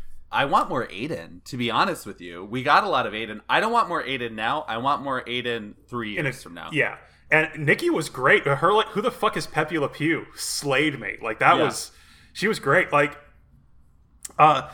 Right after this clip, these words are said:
Speaker 2: the only one who I think, <laughs> I hate to say it 'cause I don't like piling on Jam, but her shtick kept being hitting the shade button, and it got old after, like, the second time, and she kept doing it. It's like,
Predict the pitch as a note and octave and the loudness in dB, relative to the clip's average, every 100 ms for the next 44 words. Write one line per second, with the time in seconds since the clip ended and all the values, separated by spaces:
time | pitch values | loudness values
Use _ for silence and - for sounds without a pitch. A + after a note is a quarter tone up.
0 | - - D#3 G3 F4+ E4+ C4 B3 F#3 A3 | -20 -6 2 4 4 6 4 4 4 4
1 | F3+ G3 F#3+ - - - - - - - | 6 2 -4 -10 -20 -20 -20 -20 -20 -20
2 | - - - - - - C3+ A3+ G3+ G#3 | -20 -20 -20 -20 -20 -4 0 2 2 2
3 | F3+ D#3 D3+ F3 C#3+ - C#3+ D#3+ D3 C3 | 2 4 2 2 -2 0 0 2 2 -2
4 | B2+ C3+ C3 C#3 C3+ - - F#3+ B3 - | 0 0 2 0 -2 -8 -6 0 0 2
5 | A#3 A#3 E3 D3+ F3 F3 D#3 E3+ D#3 - | 2 4 0 0 -2 0 -2 0 -2 0
6 | D#3 E3+ D3+ E3+ F#3 F#3 - _ _ D3 | 2 2 4 2 2 -10 -16 _ _ 0
7 | C#3 E3+ - D#3+ D3 C3 C3 C3+ C#3+ B2+ | 4 4 6 4 4 2 0 2 0 -2
8 | - C3 D3 D#3 D3 C#3 - C#3 A2 - | -2 -2 2 2 0 -2 0 -2 -2 -4
9 | C#3+ C3+ C#3 F#3+ G3 D3 B2 G#2 - - | -4 -4 -6 -4 -2 -2 -4 -8 -18 -10
10 | C3+ - D3 B2+ | -8 -2 -2 -2